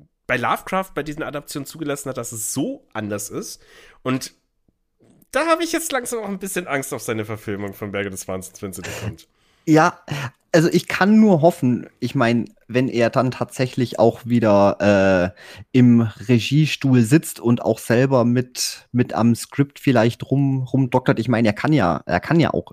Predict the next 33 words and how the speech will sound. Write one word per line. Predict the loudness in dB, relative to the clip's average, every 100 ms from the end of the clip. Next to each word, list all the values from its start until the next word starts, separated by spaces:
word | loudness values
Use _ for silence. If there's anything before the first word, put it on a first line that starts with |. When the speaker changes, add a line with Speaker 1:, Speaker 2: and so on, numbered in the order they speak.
| -10
Speaker 2:
schreiben. | -4 -4 0 0 0 -2 -6 -12 -20 -16 -6
Äh, | -4 -2
so | 0 0
ist | 0
es | 0
ja | 0 2
nicht. | 2 0 -8 -12
Speaker 1:
Ja. | -8 2 4
Speaker 2:
Ähm, | 6 6 4 0 -4
dann | 0 0 -2 -8 _ _ -6
hoffe | 0 2 2
ich | 2
natürlich, | 2 2 4 4 4 2
dass | -2 -2
bei | 0
einem | 2 2
Feature-Film, | 0 -2 0 0 0 4 6 6 4 2 -6 _ _ _
dass | -2 0
er | -2
da | 0 0
dann | 0
natürlich | -2 -4 -6
auch | -6 -6
zu | -6 -4
hundert | -4 -4
Prozent | -8 -6 -6 -4
dabei | 0 0 2
ist. | -2 -6 -16 -4
Aber | 0 2
was | 2
jetzt | 0 0
eben | 0 2 2
diese, | 0 0 2 2 2 0